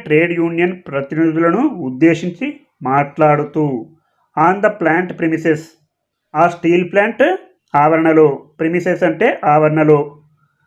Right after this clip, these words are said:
ఆ ప్రిమిసెస్ ఆ యొక్క స్టీల్ ప్లాంట్ ఆవరణలో ట్రేడ్ యూనియన్ ప్రతినిధులను ఉద్దేశించి మాట్లాడుతూ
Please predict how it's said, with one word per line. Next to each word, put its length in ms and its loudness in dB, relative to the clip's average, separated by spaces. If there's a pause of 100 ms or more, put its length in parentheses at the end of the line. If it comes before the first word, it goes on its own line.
(320)
ఆ 20 4 (280)
ప్రిమిసెస్ 420 -4 (440)
ఆ 20 4 (220)
యొక్క 180 -6 (260)
స్టీల్ 340 -4
ప్లాంట్ 300 0 (220)
ఆవరణలో 460 2 (420)
ట్రేడ్ 340 2
యూనియన్ 360 -2 (100)
ప్రతినిధులను 560 -2 (520)
ఉద్దేశించి 520 -4 (140)
మాట్లాడుతూ 560 -2